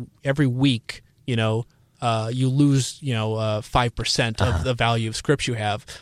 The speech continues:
Speaker 1: I guess it's hard unless it's, like, in one person's Excel <laughs> file or something. You need a centralized way to kinda keep track of it, uh, or a decentralized way, which are kinda tricky to do.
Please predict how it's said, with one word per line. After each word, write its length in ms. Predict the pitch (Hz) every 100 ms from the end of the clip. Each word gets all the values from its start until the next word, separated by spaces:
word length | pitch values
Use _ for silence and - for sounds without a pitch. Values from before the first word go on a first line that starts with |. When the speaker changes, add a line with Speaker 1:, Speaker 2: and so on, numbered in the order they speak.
| -
Speaker 1:
I 80 | 170
guess 120 | 202
it's 120 | 151
hard 340 | - 147 139 123
unless 200 | 127 -
it's, 100 | 127
like, 120 | 113
in 220 | 117 117
one 180 | 117 120
person's 400 | 113 127 - 113
Excel 300 | - - 123
<laughs> 100 | -
file 300 | - - 202
or 100 | -
something. 420 | - 120 113 113
You 60 | 123
need 160 | 151
a 60 | 139
centralized 640 | - 127 - 110 107 110
way 260 | 123 117 117
to 80 | 107
kinda 220 | - 117
keep 160 | 113 -
track 320 | 131 123 127
of 80 | 104
it, 200 | 117 - - - _ _ -
uh, 140 | 113
or 160 | 127 156
a 40 |
decentralized 680 | 143 170 196 175 - 127 123
way, 160 | 123 113
which 160 | 123
are 60 | 135
kinda 260 | - 156 127
tricky 400 | - 151 - 127
to 100 | 104
do. 480 | 151 165 120 107